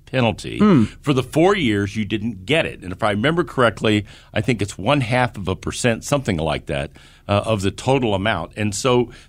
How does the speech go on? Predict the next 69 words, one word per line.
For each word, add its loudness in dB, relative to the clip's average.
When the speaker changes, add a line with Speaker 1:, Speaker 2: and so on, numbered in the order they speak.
Speaker 1:
they, 2
they -2
add 2
all 2
of 0
that 4
up, 2
and 2
then 2
you 2
get -2
to -4
pay -2
that -4
for -6
the -6
rest -4
of -8
your 0
life. 2
Speaker 2:
On 6
Speaker 1:
So, 6
I 2
Speaker 2:
top 4
Speaker 1:
don't 2
Speaker 2:
of 4
Speaker 1:
know. 4
Speaker 2:
your 6
premiums. 4
Speaker 1:
Yeah, 4
correct. 0
So -2
maybe 4
your 2
premium 2
is 0
going 2
to 0
be 0
seventy-six -6
dollars, 0
okay, -2
a 2
year, 2
and, -2
uh, -4
a -2
month 0
rather. -6
And 0
now 2
you're 2
gonna -2
get -4
to -18
pay 0
an 2
additional -2
twenty-five, 0
thirty, -2
forty, -2
fifty, -6
whatever -2
it -2
is -2
on -6
top 0
of -8
that. 0